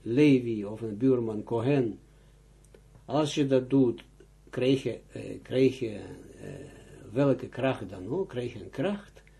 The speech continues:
om die mogen aan te trekken. Natuurlijk niet. Natuurlijk bedoelt hij dan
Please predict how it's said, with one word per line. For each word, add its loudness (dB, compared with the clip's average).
om -4
die -8
mogen 0
aan -2
te -8
trekken. -12
Natuurlijk 4
niet. -4
Natuurlijk -4
bedoelt -2
hij 0
dan -2